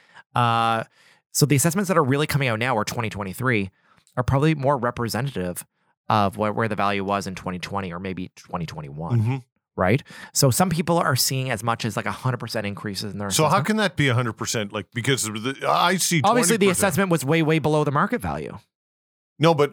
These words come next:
Speaker 2: but I see twenty percent. That's the average is twenty percent.
Speaker 1: The average is
Speaker 2: Is that what you're
Speaker 1: twenty percent.
Speaker 2: telling me?
Speaker 1: Yeah.
Speaker 2: Okay, so some
Speaker 1: So some
Speaker 2: people
Speaker 1: people
Speaker 2: are
Speaker 1: probably have a
Speaker 2: gonna
Speaker 1: zero percent
Speaker 2: zero percent,
Speaker 1: increase
Speaker 2: some
Speaker 1: or a
Speaker 2: people are
Speaker 1: decrease.
Speaker 2: I see. So that is, wow. So a hundred percent increase.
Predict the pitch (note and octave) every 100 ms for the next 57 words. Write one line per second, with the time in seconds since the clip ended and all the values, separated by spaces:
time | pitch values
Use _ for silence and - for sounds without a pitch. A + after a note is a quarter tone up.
0 | D#3+ C#3 C#3 D#3+ F3 F3 C#3+ D#3 E3 -
1 | B2+ - B2+ B2 C3 E3+ E3+ E3 E3 D#3+
2 | F3 C3+ A2+ E2+ F2 F#2+ - A2+ G2+ F2+
3 | - C#3 C#3+ D3 C#3 C#3 C#3+ C3 D3+ D3
4 | D3 E3 - - D3+ - D3+ D3 C3 A#2+
5 | E3+ F#3 F3+ G3 G#3+ D3 F#3+ E3+ C#3 -
6 | D#3 F3+ - A#2 B2 F3 B2 B2 C#3 A#2+
7 | G3 F3+ D#3 B2+ C3 A#2+ B2 A#2+ A#2+ A2+
8 | F#2+ E2 - - - - E3 D3 E3+ G3
9 | F3 C3+ A2 - - - G2+ A2 A2 E2
10 | C2 _ - - C3+ C3+ A#2+ C#3+ G3 G3+
11 | F3 C3 C#3+ B2 A2 D#2+ -